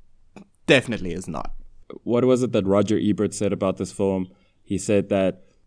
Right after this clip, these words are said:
Speaker 2: good storytelling isn't about plot, it's about feel.
Speaker 1: Yeah.
Speaker 2: And this movie is all, all about the sensation of watching the film. And I have to tell you, it is pretty
Speaker 1: Definitely.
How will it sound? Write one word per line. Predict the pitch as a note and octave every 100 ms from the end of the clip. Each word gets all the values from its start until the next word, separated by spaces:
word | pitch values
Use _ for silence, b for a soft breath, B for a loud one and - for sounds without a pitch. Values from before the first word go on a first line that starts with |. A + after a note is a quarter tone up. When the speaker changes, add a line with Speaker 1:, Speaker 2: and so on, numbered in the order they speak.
| _
Speaker 2:
good | D3 D3
storytelling | - C3 A#2+ B2 A2 G#2+ G#2+
isn't | - A2+ C3
about | A#2 G#2+ G#2 -
plot, | A2+ G2+ F#2 - -
it's | G2 -
about | G#2 - F#2 F#2 F2+ - _
feel. | - - B2 G2+ E2+ D#2+ - - _ - _ - -
Speaker 1:
Yeah. | A2+ - - _
Speaker 2:
And | A2 G#2+
this | A#2 A#2
movie | A2+ G#2+ G#2 G2 -
is | A2 G2 G#2
all, | - G#2+ G2+ G2+ G2 F#2 - _ -
all | B2+ A#2
about | F#2+ F#2+ E2+ D#2+ - - - _ -
the | F#2+
sensation | G#2 G2+ F#2 G2+ F2+ - D#2+ D2+
of | D#2
watching | F2+ D#2 - D#2
the | D#2
film. | E2+ D#2+ D2 - _ _
And | C3
I | C#3
have | E3 -
to | -
tell | C#3
you, | B2 -
it | C#3+
is | F3+
pretty | - E3+ C#3+
Speaker 1:
Definitely. | B2